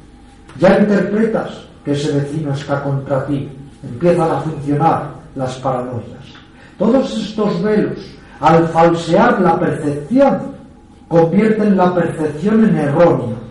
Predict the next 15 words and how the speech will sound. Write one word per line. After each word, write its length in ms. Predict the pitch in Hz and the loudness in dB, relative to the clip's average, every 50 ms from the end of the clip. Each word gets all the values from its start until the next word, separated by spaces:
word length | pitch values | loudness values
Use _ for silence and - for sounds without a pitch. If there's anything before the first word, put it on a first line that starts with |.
| - - - - - - - - - | -18 -20 -20 -20 -20 -20 -16 -8 -2
y 80 | 151 | 0
a 120 | 147 143 147 | 0 2 2
partir 460 | 139 139 - - 170 180 190 180 170 | 0 -2 -2 -2 -2 0 0 0 2
de 100 | 175 175 | 4 4
ahí 460 | 190 220 247 - - - - - - - - - - - | 4 4 4 2 0 -4 -8 -14 -18 -20 -20 -20 -20 -14
se 180 | - - 156 143 | -6 -2 -2 0
retroalimentan 1120 | 139 151 151 147 147 147 147 147 147 143 143 185 196 202 190 - 196 196 196 196 175 - - | 2 2 0 0 0 0 2 2 2 2 2 2 2 2 2 0 0 0 0 0 -2 -4 -4
todo 280 | - 165 170 165 160 151 143 156 | -2 0 2 2 2 0 -2 -4
tipo 240 | 147 143 - 147 135 | -8 -8 -6 -6 -6
de 160 | 127 117 113 | -6 -6 -6
miedos. 260 | 113 110 110 101 104 - - - - - - - - - - - - | -6 -8 -8 -10 -12 -14 -16 -18 -20 -20 -20 -20 -20 -20 -20 -16 -10
Si 120 | - 151 | -6 -2
nosotros 480 | 156 180 180 180 240 247 240 247 240 - | 0 2 2 2 2 0 0 0 0 -2
fuéramos 460 | - - 220 233 214 196 196 190 - | -2 0 0 2 2 2 2 2 0
capaces 680 | - 175 - - - 160 139 143 - 139 131 - - - | -2 -4 -4 -2 -2 -2 -2 -2 -4 -8 -10 -10 -12 -16